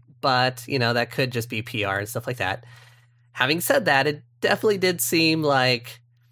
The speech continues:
there was a few moments in The Rise of Skywalker <laughs> that were, like, directly answering criticisms of The Last Jedi.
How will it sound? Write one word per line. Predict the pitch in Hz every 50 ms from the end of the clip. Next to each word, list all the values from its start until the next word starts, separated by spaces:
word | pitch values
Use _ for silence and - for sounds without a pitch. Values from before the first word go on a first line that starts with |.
| _ _ _
there | - 139 135
was | 135 135 127 131
a | 120
few | - - - - 190 196 190 190 185 175 175 175 175 175 175 170 165 160 156 143 - _ _ - - - -
moments | - 147 143 143 147 147 151 147 143 131 120 117 120 - - - - - - - _ _
in | - 131 123 123 120 117 117 113 117 123 127 - - _ _ _ _ _
The | - 135 120
Rise | 113 113 117 117 113 -
of | -
Skywalker | - - - 113 123 110 - - - - - - - -
<laughs> |
that | - 127 117 113 - -
were, | 113 107 107
like, | 107 104 101 95 - - - - - - - - _ _ _ _ _ - 123
directly | - - 139 127 123 127 127 127 131 - - 139 127 123 123 120 -
answering | 117 117 117 113 - - 113 110 104 104 101 104 110
criticisms | - - - 117 110 - - 117 110 110 117 110 107 107 107 107 107 -
of | - - 127 120 117 110
The | - 104
Last | 101 101 98 95 - - -
Jedi. | - 123 117 104 101 95 92 104 113